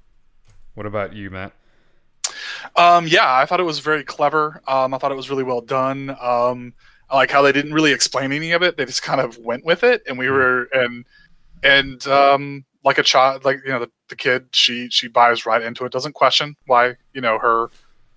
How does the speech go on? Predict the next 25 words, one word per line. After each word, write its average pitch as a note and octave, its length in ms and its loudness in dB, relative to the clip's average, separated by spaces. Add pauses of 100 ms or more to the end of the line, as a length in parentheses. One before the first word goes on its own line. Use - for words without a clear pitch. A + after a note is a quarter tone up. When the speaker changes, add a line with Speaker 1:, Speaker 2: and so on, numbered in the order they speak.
(100)
Speaker 2:
dolls A#2 460 2
are A2 360 0
a B2 40 -8
living A#2 280 -8
family. G#2+ 480 -4
Speaker 1:
<laughs> - 40 -20 (300)
Speaker 2:
Um, A2 540 2 (280)
and F3 220 0
I, D3 360 6
I, C#3+ 280 0
uh, C#3 400 -2 (460)
I - 60 2
was D#3+ 100 4
actually G3+ 260 2
kind G#3+ 120 0
of F3+ 80 2
expecting D#3+ 540 -2
it D#3+ 140 -10
to C#3+ 60 -14
be C#3+ 120 -2
one C#3 120 -2
of C#3 60 -2
these C3 160 -6
things C#3 380 -6
where, B2 520 -2